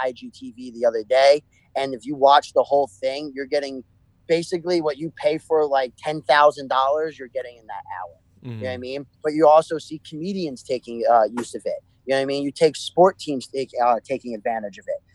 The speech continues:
Speaker 1: So it has to be one of those two things. And then when it comes to live, I believe the Q and A is the best thing in the world.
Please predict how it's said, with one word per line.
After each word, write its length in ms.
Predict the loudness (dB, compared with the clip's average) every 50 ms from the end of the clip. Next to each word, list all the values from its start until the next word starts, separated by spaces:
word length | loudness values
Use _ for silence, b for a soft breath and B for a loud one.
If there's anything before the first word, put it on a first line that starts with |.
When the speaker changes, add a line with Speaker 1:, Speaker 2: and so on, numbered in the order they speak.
| _ _ _
Speaker 1:
So 300 | 4 6 6 6 6 2 _ _ _ -8
it 80 | -6
has 300 | -4 0 0 0 0 0 -6
to 100 | -12 -10
be 160 | -10 -10 -12
one 180 | -10 -8 -8 -8
of 80 | -6
those 180 | -6 -6 -8 -8
two 200 | _ -12 -12 -10
things. 520 | -4 0 2 2 2 2 -2 -8 -12 -18 _ b b b b b -6
And 120 | -4 0 0
then 120 | 0 0
when 100 | 0 -2 -6
it 100 | -6 -8
comes 260 | -8 -8 -8 -8 -10
to 100 | -10 -10
live, 540 | -8 -2 0 2 4 6 6 6 6 4 2 -2 _ _ _ _ _ _ _ _ _ _ 0
I 160 | 2 2 2
believe 340 | 2 0 -2 -2 -2 -2 -4
the 80 | -6 -12
Q 280 | _ -12 -8 -6 -6
and 80 | -4 -2
A 80 | -2 -2
is 160 | -4 -6 -10
the 80 | -14 -10
best 240 | -10 -10 -10 -10
thing 120 | -16 -16 -14
in 60 | -12
the 60 | -12
world. 260 | -10 -8 -10 -10 -12